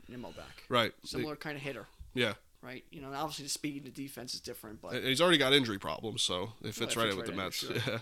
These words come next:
Speaker 2: So
Speaker 1: Um, Kansas City, Cleveland. Yeah, I think he said Boston. W-, w-, yeah, Boston, Tampa Bay.
Speaker 2: <laughs> Yeah, and all of a sudden he
Speaker 1: 'Cause
Speaker 2: bats
Speaker 1: he beat that
Speaker 2: three fifty.
Speaker 1: three fifty with Tampa
Speaker 2: <laughs> Yeah.
Speaker 1: Bay. He wouldn't be close. He'd be out
Speaker 2: Yep.
Speaker 1: there. He, it was, you know, calls a ruckus. I know how that goes.
Speaker 2: Yeah.
Speaker 1: So,
Speaker 2: Yeah,
Speaker 1: uh,
Speaker 2: yeah.
Speaker 1: and I think Toronto.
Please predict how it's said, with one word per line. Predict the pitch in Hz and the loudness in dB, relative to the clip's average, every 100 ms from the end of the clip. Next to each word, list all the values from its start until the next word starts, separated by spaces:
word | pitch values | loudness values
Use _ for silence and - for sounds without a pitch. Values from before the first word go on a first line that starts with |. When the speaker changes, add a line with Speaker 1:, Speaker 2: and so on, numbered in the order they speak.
| - | -4
Speaker 2:
So | - 120 110 131 | -2 0 -2 -4
Speaker 1:
Um, | 120 117 127 - | -8 -8 -8 -6
Kansas | 285 226 | -2 0
City, | 185 175 170 170 | 0 2 0 -2
Cleveland. | - 165 160 156 151 | -4 -4 -4 -4 -4
Yeah, | 156 143 143 | -6 -6 -6
I | 156 | -6
think | 175 185 | -4 -4
he | |
said | 170 175 160 | -2 -2 -2
Boston. | 156 147 151 135 | -2 -2 -6 -8
W-, | - | -8
w-, | 139 135 | -10 -8
yeah, | 151 135 156 - - - - - - | -8 -10 -12 -18 -20 -20 -20 -20 -12
Boston, | 131 131 - 131 147 - | -10 -8 -8 -10 -12 -12
Tampa | - 208 208 | -2 0 0
Bay. | 175 165 151 - - _ _ _ - | 2 4 2 -2 -20 _ _ _ -8
Speaker 2:
<laughs> | 123 | 4
Yeah, | 214 180 156 147 | 12 12 12 12
and | 135 | 12
all | 139 | 12
of | 135 | 10
a | |
sudden | 131 131 127 | 8 6 6
he | |
Speaker 1:
'Cause | 120 120 | 8 10
Speaker 2:
bats | 226 | 10
Speaker 1:
he | 156 | 10
beat | 123 | 10
that | 196 - | 10 10
Speaker 2:
three | 190 123 | 8 8
fifty. | |
Speaker 1:
three | 180 | 6
fifty | 170 160 | 4 4
with | 156 | 12
Tampa | 175 233 240 | 12 12 12
Speaker 2:
<laughs> | |
Yeah. | 185 | 12
Speaker 1:
Bay. | 202 | 12
He | 180 | 10
wouldn't | 147 139 | 6 -2
be | |
close. | 131 143 139 | -6 -6 -2
He'd | 143 123 | 0 2
be | - | 6
out | 151 | 10
Speaker 2:
Yep. | 165 | 10
Speaker 1:
there. | 135 | 10
He, | 139 135 143 | 2 -4 -6
it | |
was, | 131 131 156 | -8 -6 -6
you | |
know, | 147 147 | -4 -4
calls | 147 147 | -4 -4
a | 165 | -2
ruckus. | 160 143 139 - | -4 -6 -4 -2
I | 151 147 170 | 0 0 0
know | |
how | 165 | 0
that | 165 165 | 0 -2
goes. | - 78 - | -6 -8 8
Speaker 2:
Yeah. | 175 165 | 10 12
Speaker 1:
So, | 165 120 135 - - - | 10 2 -6 -14 -20 -4
Speaker 2:
Yeah, | 160 151 | 4 8
Speaker 1:
uh, | 156 | 8
Speaker 2:
yeah. | 147 123 120 | 8 8 4
Speaker 1:
and | 285 | 2
I | 311 | 0
think | 330 320 | 0 0
Toronto. | 320 294 294 135 | 4 4 2 -2